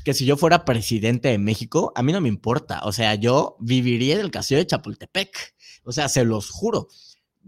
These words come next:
A-, ahora sí que Dios no le da alas a los alacranes. Y con to-, y con toda razón, porque les juro que si yo llegase a ser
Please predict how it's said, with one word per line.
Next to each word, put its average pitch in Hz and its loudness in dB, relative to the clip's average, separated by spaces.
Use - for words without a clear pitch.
A-, 131 2
ahora 143 4
sí 156 -2
que 165 -2
Dios 147 2
no 156 2
le 156 2
da 131 4
alas 147 -2
a 120 -4
los - -6
alacranes. 127 -6
Y 123 -6
con 131 0
to-, 156 4
y 127 -4
con 123 -6
toda 175 2
razón, 143 -2
porque 139 -6
les 123 -4
juro 202 0
que 202 -2
si 123 -4
yo 139 0
llegase 143 -6
a 110 -6
ser 135 -4